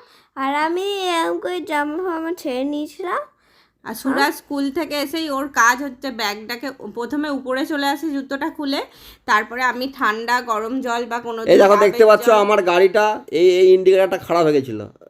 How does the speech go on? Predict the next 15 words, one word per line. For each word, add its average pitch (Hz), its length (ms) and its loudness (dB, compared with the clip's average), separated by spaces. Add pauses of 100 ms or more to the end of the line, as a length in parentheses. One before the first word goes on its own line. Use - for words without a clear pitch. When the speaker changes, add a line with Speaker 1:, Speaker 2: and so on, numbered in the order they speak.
(220)
Speaker 3:
ফেভিকুইক 180 440 2
দিয়ে 175 120 6
ঠিক 143 200 -6
করে 110 140 -2
দিয়েছি 95 400 -12
ঘরেই, 120 520 4 (340)
কোনো 156 140 2
Speaker 2:
হ্যাঁ, 156 120 6
Speaker 3:
মিস্ত্রি 170 200 0
Speaker 2:
মানে 180 140 6
Speaker 3:
লাগেনি। 165 280 4
Speaker 2:
কোনো 113 120 -2
মিস্ত্রি, 359 440 -4
খরচা 339 520 -4
আমরা 440 180 -4